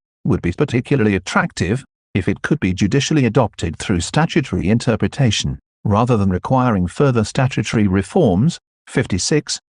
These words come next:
Let me outline the substance of the proposal before considering its availability as an interpretation of the statutory text of the two thousand and twenty-three Act. The rule I propose is roughly the following. A version of the restricted collective knowledge doctrine from section two adapted for this context.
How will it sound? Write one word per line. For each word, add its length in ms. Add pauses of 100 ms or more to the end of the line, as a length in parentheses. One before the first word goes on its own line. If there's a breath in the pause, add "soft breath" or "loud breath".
Let 200
me 120
outline 480
the 80
substance 580
of 120
the 80
proposal 580
before 420
considering 540
its 180
availability 680
as 100
an 100
interpretation 760
of 100
the 100
statutory 680
text 360
of 100
the 80
two 200
thousand 420
and 100
twenty-three 600
Act. 340 (120)
The 100
rule 240
I 100
propose 560
is 140
roughly 320
the 100
following. 520 (260)
A 80
version 440
of 100
the 80
restricted 560
collective 500
knowledge 500
doctrine 540
from 220
section 420
two 300
adapted 480
for 80
this 180
context. 720